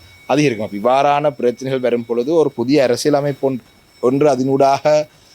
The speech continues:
அஹ், உருவாக்கக்கூடிய வகையாக மக்களுடைய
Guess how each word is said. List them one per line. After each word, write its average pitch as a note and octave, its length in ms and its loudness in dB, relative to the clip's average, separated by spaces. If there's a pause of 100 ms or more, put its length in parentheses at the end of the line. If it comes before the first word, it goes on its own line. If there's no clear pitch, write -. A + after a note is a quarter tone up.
(180)
அஹ், C3+ 440 -2
உருவாக்கக்கூடிய C3+ 840 0
வகையாக B2+ 480 2 (420)
மக்களுடைய B2+ 600 0